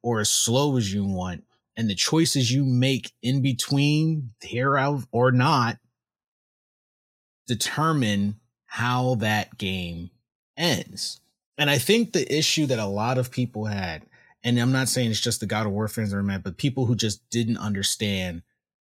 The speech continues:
uh, a FromSoft game in general, are a lot of people who came in and they expected to just be this,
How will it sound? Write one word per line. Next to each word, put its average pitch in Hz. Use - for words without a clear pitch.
uh, 87
a -
FromSoft 127
game 117
in 92
general, 95
are 139
a 139
lot 139
of 127
people 131
who 120
came 143
in 107
and 123
they 123
expected 127
to 107
just 110
be 123
this, -